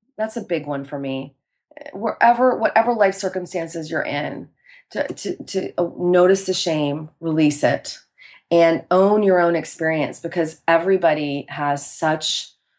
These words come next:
a vast knowledge of wisdom that they could share with the world to uplift them and teach them. And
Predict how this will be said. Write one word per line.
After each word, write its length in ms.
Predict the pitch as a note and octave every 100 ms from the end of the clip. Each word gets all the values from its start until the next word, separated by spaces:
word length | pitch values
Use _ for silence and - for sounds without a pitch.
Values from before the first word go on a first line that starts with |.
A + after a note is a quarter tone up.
| _ _
a 80 | D#3+
vast 380 | D3 D3+ E3 -
knowledge 260 | E3 D#3 D3
of 100 | C#3+
wisdom 440 | D3+ D3 D3 C#3
that 100 | B2+
they 100 | C#3+
could 160 | C#3+ C#3
share 600 | - C#3 C3+ C#3+ C3+ - _ _ _ _
with 300 | D3 E3+ - _ _ _ _ _ _ _ _ _
the 100 | E3
world 520 | D3 C#3 B2 - - _ _
to 140 | - F#3
uplift 380 | - D3 D3 -
them 200 | C3 B2+
and 140 | B2
teach 280 | - C3 -
them. 320 | B2 - - _ - - - -
And 640 | F#3+ F#3+ F#3 F#3 F#3 -